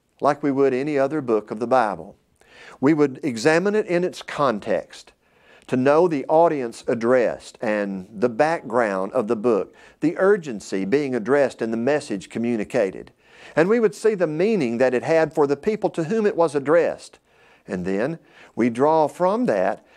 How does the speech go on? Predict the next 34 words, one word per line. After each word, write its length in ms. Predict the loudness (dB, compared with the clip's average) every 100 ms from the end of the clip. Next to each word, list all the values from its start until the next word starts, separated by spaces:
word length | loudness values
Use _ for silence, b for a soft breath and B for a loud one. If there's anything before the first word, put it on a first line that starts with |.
| b
helpful 540 | -6 2 2 2 0 0
information 720 | 0 0 2 2 0 -4 -4
for 400 | 2 2 2 0
those 340 | 2 2 2
of 100 | 2
us 200 | 2 2
living 260 | 0 -2 -2
today 380 | -2 2 2 2
and 80 | -2
for 100 | -2
people 300 | -2 0 0
living 260 | 0 0
all 220 | 2 2
across 380 | 0 -2 -2 -2
time. 520 | -4 -4 -4 -8 -16 -20 _ B B B B B
The 460 | 0 0 -2 -8 -12 _
contextual 800 | -6 -4 -4 -2 -2 0 -2 0 -2
view 360 | -4 -2 -2
of 180 | 0 0
the 80 | 0
book 220 | 0 0
of 100 | 0
Revelation 720 | 0 0 0 -2 -4 -16 -18 _ B B B B B
is 120 | -2 0
to 100 | 2
me 200 | 2 2
the 120 | -2
strongest 800 | -6 0 4 4 2 -2 -4 -10
way 500 | 0 2 2 2 -2
to 200 | 0 2
understand 640 | 4 2 -2 -2 0 0 -2
the 40 |
book 380 | 0 0 0 -4
because 520 | -6 0 2 2